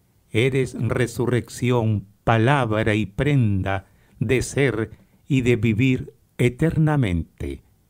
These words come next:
Sembrada de esperanzas nuestras vidas,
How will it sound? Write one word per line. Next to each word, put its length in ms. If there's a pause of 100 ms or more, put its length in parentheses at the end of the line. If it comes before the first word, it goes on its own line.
(340)
Sembrada 800
de 120
esperanzas 880
nuestras 600
vidas, 500